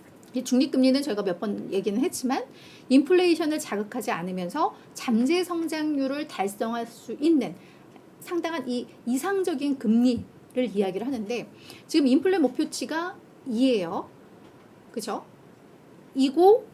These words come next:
음, 지금 중립금리를 약 영점오로 봐서 이점오 퍼센트 정도가 어, 얘들이 갈 그 방향으로 보고 있거든요. 그러니까 인플레 목표치에 도달을 하게 되면은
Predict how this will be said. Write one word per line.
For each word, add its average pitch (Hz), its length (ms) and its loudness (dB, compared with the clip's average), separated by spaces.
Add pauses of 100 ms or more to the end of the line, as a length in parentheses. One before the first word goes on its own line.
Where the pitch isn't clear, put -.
(400)
음, 214 580 -2 (140)
지금 320 340 -2 (600)
중립금리를 262 800 4
약 214 160 0
영점오로 254 760 2
봐서 208 400 -2 (220)
이점오 311 640 0
퍼센트 370 760 0
정도가 196 840 -6 (440)
어, 185 240 -10 (140)
얘들이 269 380 0
갈 262 520 -4 (200)
그 - 60 -12
방향으로 311 540 0
보고 202 200 -4
있거든요. 190 280 -8
그러니까 214 340 -8 (240)
인플레 269 260 4
목표치에 240 540 0
도달을 214 320 -4
하게 254 180 -2
되면은 208 460 -4